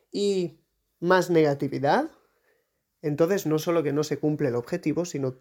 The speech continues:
y no estamos construyendo, sino que estamos también destruyendo. Algo que era verdad, una verdad tan grande como la Tojejá, se puede convertir en una gran mentira.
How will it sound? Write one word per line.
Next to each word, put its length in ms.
y 80
no 120
estamos 380
construyendo, 800
sino 240
que 80
estamos 360
también 540
destruyendo. 680
Algo 300
que 100
era 160
verdad, 400
una 200
verdad 340
tan 320
grande 600
como 240
la 120
Tojejá, 600
se 160
puede 260
convertir 640
en 120
una 140
gran 240
mentira. 460